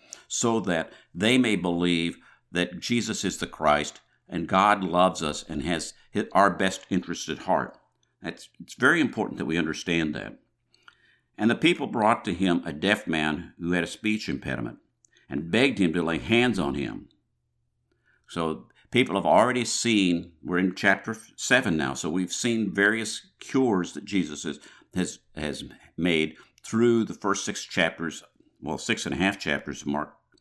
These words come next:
of Mark's gospel. So people realize that Jesus has power to change lives physically. And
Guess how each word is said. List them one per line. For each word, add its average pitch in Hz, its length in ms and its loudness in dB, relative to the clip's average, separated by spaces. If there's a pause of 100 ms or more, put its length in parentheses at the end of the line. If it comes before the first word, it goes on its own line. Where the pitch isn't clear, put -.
(440)
of 69 180 -6
Mark's 82 280 -2
gospel. 78 520 0 (520)
So 92 140 -4
people 123 500 0
realize 98 640 4
that - 160 -12
Jesus 110 380 -4
has 85 280 -4
power 82 640 0 (560)
to 95 100 -4
change 113 480 0
lives 82 640 2 (580)
physically. 101 580 0 (1040)
And 76 400 0